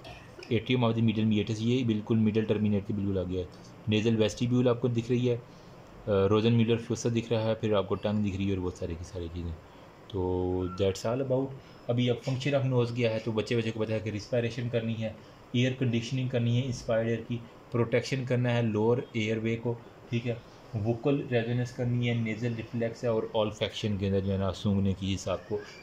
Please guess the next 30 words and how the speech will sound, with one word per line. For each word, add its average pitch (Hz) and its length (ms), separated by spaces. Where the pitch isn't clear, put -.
ईयर 95 220
बता 85 180
देती 82 340
है। 80 80
तो 101 240
अभी 110 160
तक 120 220
जो 117 120
है 107 100
ना 107 100
मैंने 104 200
सारी 107 240
important 104 340
बातें 101 220
almost 101 400
discuss 107 280
कर 113 180
दी 117 140
हैं, 101 220
जो 107 140
रह 104 140
जाएंगी 104 240
वो 98 160
आपने 101 240
खुद 113 220
अब 110 140
पढ़नी 113 280
है। 104 60
तो 110 260
यार 107 340